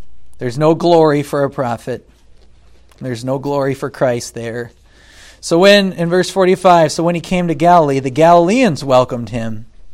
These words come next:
having seen all that he had done in Jerusalem at the feast, for they too had gone to the feast." While the Galileans weren't viewed quite as poorly as the Samaritans,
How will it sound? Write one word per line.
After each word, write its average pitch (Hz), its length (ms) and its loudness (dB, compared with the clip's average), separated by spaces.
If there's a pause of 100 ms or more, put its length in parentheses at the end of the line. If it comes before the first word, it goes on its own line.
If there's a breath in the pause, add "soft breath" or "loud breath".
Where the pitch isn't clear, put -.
(540 soft breath)
having 135 340 -2
seen 135 300 -10
all 131 220 0
that 123 140 -4
he 127 120 -10
had 117 140 -8
done 117 180 -4
in 113 140 -10
Jerusalem 127 500 -8
at 113 120 -12
the 110 60 -16
feast, 120 440 -16
for 131 120 -12
they 123 200 -8
too 117 420 -12 (380 soft breath)
had 120 260 -10
gone 110 380 -10
to 110 320 -14
the 110 160 -16
feast." - 680 -20 (960 soft breath)
While 143 160 0
the 147 100 -6
Galileans 170 680 -4
weren't 147 280 -10
viewed 151 260 -8
quite 151 320 -2
as 147 220 -10
poorly 156 440 -6
as 139 120 -10
the - 100 -20
Samaritans, 156 920 -14